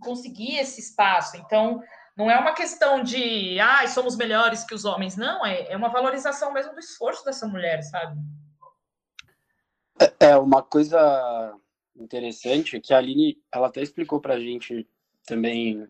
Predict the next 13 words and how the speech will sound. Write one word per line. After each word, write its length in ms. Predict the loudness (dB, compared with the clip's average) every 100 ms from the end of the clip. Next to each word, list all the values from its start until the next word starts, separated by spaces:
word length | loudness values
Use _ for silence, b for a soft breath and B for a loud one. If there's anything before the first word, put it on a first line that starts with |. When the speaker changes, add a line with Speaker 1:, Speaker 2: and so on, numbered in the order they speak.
| _
Speaker 2:
em 140 | -6 -6
outro 200 | -4 -2
momento 380 | 0 0 -2
da 100 | -4
entrevista 520 | -4 -2 -2 -2 0 2
sobre 320 | 4 4 6
essa 180 | 4 0
trajetória 640 | 4 4 4 2 4 4
dela, 340 | 0 0 0 -2 b b b b
e 120 | -2
ela 240 | 2 4 2
fala 400 | 2 4 4 0
que 680 | -8 -20 -18 -14 -12 -12